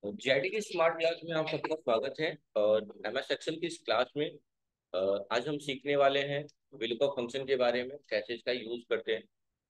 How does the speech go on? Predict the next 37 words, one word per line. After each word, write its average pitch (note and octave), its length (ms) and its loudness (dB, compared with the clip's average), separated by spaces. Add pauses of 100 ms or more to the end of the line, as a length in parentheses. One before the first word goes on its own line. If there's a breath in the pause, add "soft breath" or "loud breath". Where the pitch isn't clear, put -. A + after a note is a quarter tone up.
(160)
और A#2 240 6
जब C#3 180 6
भी F3 160 8
आप, C#3+ 300 4
uh, C3 140 12
interview C3+ 480 4
वगैरह D3 240 8
देते C#3 280 2
हैं, D3+ 280 0
अ, G#2 500 4 (760)
किसी - 180 -10
भी C#3 80 -6
सेक्टर C3 380 0
में, D3+ 280 -4
अगर A#2 260 4
Excel A#2 340 0
के B2+ 80 -4
पर्पस A2+ 420 0
से, D3+ 60 -8
तो E3 200 -8
फिर E3+ 220 -8 (280)
ये D#3 100 0
question D#3+ 340 -4
जरूर D3 280 0
पूछा - 180 -8
जाता F2+ 220 0
है F2 60 2
आपको - 260 -8 (440)
कि A2+ 80 -6
वीलुकअप A#2 680 0
या G#2 100 4
एचलुकअप A2 480 -2
का A2+ 60 6
यूज़ A2 260 -4
कैसे G#2+ 240 -2
करते G2+ 300 -2
हैं, G2+ 300 -6